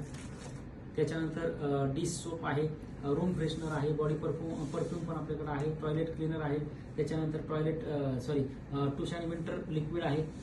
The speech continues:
त्याच्यानंतर आंघोळीचे आपल्याकडं सहा प्रकारचे सोप आहेत साबण आणि बाथिंग सोप आहे. मार्केटमध्ये जेवढेही सोप मिळतात ते आहे टॉयलेट सोप. आपल्याकडे नीम तुलसी सोप आहे, चंदन सोप आहे,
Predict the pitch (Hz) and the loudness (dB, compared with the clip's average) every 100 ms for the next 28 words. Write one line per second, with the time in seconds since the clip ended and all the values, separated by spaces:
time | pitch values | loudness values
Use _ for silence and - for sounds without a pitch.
0 | - 160 175 175 175 - - 170 180 165 | -2 0 2 0 0 -2 0 0 2 4
1 | 190 196 - - 196 208 190 160 160 151 | 6 6 2 0 0 2 -2 -2 -2 -2
2 | 160 170 170 175 131 160 165 151 135 147 | -2 -2 -2 -4 -2 -2 -2 -2 0 0
3 | 143 175 175 - - 156 151 123 123 - | -2 -2 -2 -2 0 2 2 -2 -4 -4
4 | 123 - - - - - - - - - | -6 -6 -8 -10 -10 -10 -10 -10 -10 -6
5 | 139 151 131 151 156 - 196 - 156 143 | 0 0 2 2 2 4 4 4 2 0
6 | 131 107 123 143 143 175 175 165 175 156 | -2 -4 -2 -2 0 -2 -2 0 0 2
7 | 151 151 175 - 160 - 147 139 139 143 | 2 2 0 0 -4 -4 -2 -2 -2 -4
8 | 135 165 156 131 165 - 160 156 156 147 | -4 -4 -2 0 -2 -2 2 2 2 0
9 | - 131 107 - - - - - - 147 | -2 -2 -2 -6 -8 -10 -10 -10 -4 -4
10 | 170 160 175 160 156 175 180 170 165 - | -2 -2 0 2 2 2 2 2 0 0
11 | 175 175 165 160 143 156 151 156 160 170 | -2 -2 -2 0 2 2 2 0 0 0
12 | 165 - 165 156 151 | -4 -2 -2 -2 0